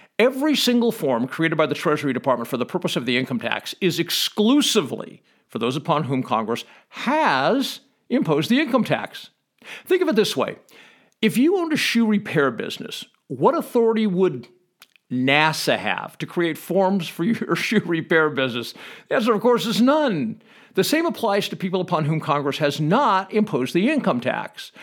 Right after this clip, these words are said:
The Treasury Department has no authority to create forms for those people.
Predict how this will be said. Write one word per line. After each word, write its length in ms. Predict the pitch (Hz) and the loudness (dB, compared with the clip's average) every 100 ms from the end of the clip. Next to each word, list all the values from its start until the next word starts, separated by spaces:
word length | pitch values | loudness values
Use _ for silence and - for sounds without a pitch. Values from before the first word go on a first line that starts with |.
| - - | -20 -6
The 80 | |
Treasury 380 | 185 254 277 302 | 0 2 2 0
Department 400 | 220 - 156 151 | -2 0 -2 0
has 180 | 143 127 | -2 0
no 160 | 127 226 | 2 2
authority 300 | 240 160 160 | 0 -2 -4
to 80 | 160 | -6
create 340 | - 180 175 | -2 0 -2
forms 760 | - 254 269 165 165 247 - - _ | -2 0 4 4 2 0 -2 -12 _
for 180 | - 269 | -4 0
those 320 | 311 349 285 | 2 2 0
people. 580 | - 160 - 104 - | -2 -4 -4 -6 -8